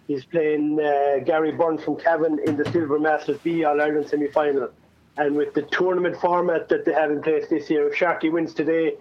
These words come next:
he'll have the All-Ireland final tomorrow, again in Kings Court against, um, against either Wexford or Galway. So, yeah, on that side, things are booming as well, as we say, and the,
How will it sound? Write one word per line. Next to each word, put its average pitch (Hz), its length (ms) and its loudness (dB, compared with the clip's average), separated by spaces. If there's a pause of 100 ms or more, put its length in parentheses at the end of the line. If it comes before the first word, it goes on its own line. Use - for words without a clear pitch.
(260)
he'll 147 120 -2
have 156 160 0
the 160 80 2
All-Ireland 151 420 0
final 147 300 2
tomorrow, 156 640 0
again 156 280 0
in 151 80 -2
Kings 160 280 -4
Court - 500 -2
against, 139 460 -2 (180)
um, 135 500 0 (460)
against 139 340 -2
either 143 160 0
Wexford 151 380 -2
or 139 60 0
Galway. 143 360 0
So, 151 400 0 (400)
yeah, 196 400 0 (280)
on 180 120 0
that 190 240 -2
side, 180 360 0 (180)
things 180 200 0
are 160 80 0
booming 180 460 0
as 160 100 0
well, 165 320 0 (140)
as 139 120 -2
we 143 100 -2
say, 147 320 0 (160)
and 143 200 -2
the, 143 360 0